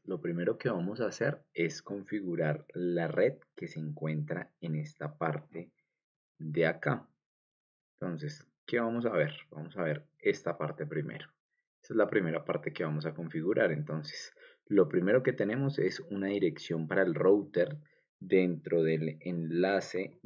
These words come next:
Gigabit Ethernet. Entonces, si nosotros comenzamos a mirar, este es el puerto Gigabit Ethernet. Vamos a ir y vamos a configurarlo. Entonces, vamos a ver acá en esta parte, vamos a entrar al C L I y acá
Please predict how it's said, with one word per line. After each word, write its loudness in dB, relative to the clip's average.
Gigabit 2
Ethernet. 0
Entonces, -8
si -12
nosotros -6
comenzamos 0
a 0
mirar, 4
este 2
es -2
el 0
puerto 2
Gigabit 2
Ethernet. 2
Vamos -2
a 4
ir 4
y 2
vamos 0
a -4
configurarlo. -2
Entonces, -16
vamos -8
a -4
ver -4
acá -6
en -2
esta -8
parte, 2
vamos -2
a -6
entrar -6
al -8
C 0
L 4
I 0
y 4
acá 2